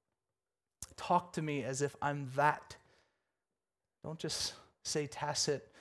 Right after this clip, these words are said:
worshipful words to a, to a man who is not God. Prayer reveals what we believe in that juxtaposition.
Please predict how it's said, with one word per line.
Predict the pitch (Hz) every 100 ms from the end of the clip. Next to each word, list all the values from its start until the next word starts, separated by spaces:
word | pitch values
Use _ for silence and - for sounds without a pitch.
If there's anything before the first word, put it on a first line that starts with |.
| - _ _
worshipful | 151 151 - 170 - 147 131
words | 139 139 127 -
to | 143 131
a, | 120 117 - _
to | - 135
a |
man | 127 127 131 120
who | 117 127
is | 120 120
not | 117 123
God. | - - - _ _ _ _ _ _ _ _ _ _ _ _ _ _ _ _ _ _ _ _ _ _ -
Prayer | - 208 190 190 170
reveals | 151 156 143 165 180 170 151 135
what | 156 135
we | 165
believe | 151 147 143 131 127
in | 135
that | 143 139
juxtaposition. | 151 135 - - 131 123 120 -